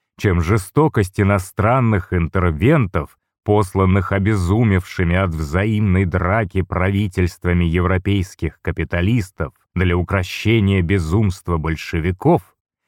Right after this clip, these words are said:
а точнее говоря, для того,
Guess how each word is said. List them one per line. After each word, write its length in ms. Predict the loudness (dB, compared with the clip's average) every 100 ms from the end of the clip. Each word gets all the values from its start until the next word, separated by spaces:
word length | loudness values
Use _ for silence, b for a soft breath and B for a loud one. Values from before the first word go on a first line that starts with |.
| _ _
а 100 | -2
точнее 500 | 0 -2 0 2 2
говоря, 480 | 2 2 2 2 0
для 220 | 2 0
того, 600 | 2 0 2 2 2 0